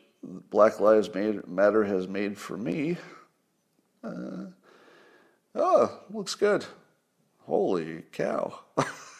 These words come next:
<laughs> Yeah, the stock market's really up. Wow. Um,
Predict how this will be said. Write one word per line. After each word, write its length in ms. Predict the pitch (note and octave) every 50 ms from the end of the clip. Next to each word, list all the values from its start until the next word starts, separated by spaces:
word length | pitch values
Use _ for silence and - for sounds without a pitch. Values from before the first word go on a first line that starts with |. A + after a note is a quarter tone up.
| - - _ _ _
<laughs> 120 | - C#3 C#3 - - - - - - - - _ _ _ - - _ _ _ _ - - - G#3+ A3 A3 - - _ _ - A#3+ - - - - - - - - - G#2+
Yeah, 280 | C#3 - - - G#2
the 160 | F#2 F2 F#2+ F#2+
stock 360 | - - - - - - -
market's 340 | - D3 D3 - F#2+ E2+ -
really 360 | F#2+ C#3+ G3+ G#3+ A#2+ F2+ -
up. 220 | C2 - - - _ _ _ _ _ _ _ _ _ _ _ _ _ _ _ _ _ _ _ _ _ _
Wow. 420 | - - - - - - - - - - _ _ _ _ _ -
Um, 480 | F2+ G2 G#2 G#2+ G#2+ A2 A2+ A2 G2+